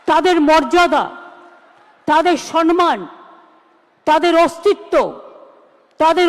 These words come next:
অস্মিতা, সব কিছু ফিরিয়ে দেওয়ার দায়িত্ব আমরা কেউ অস্বীকার করতে পারি না। আমি ধরে নিচ্ছি এটা প্লাস হবে। প্লাস মানে নিশ্চয়ই ক্লারিফাই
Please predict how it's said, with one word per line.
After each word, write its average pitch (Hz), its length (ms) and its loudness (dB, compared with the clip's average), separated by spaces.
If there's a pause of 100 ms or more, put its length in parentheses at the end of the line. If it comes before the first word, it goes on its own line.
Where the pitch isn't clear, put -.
(100)
অস্মিতা, 349 520 -2 (800)
সব 320 240 -2 (160)
কিছু 330 180 0 (120)
ফিরিয়ে 285 320 -4
দেওয়ার 277 240 0 (120)
দায়িত্ব 269 340 -6 (1000)
আমরা 269 280 -2 (140)
কেউ 302 140 -2 (200)
অস্বীকার 294 520 -8 (100)
করতে 269 280 -10 (180)
পারি 214 280 -10 (140)
না। 254 120 -8 (680)
আমি 349 260 -2 (120)
ধরে 359 260 0
নিচ্ছি 403 320 -6
এটা 370 140 -4 (120)
প্লাস 339 260 -2 (100)
হবে। 311 220 0 (1800)
প্লাস 339 280 0 (180)
মানে 359 240 0 (1400)
নিশ্চয়ই 320 460 -4 (100)
ক্লারিফাই 339 500 -4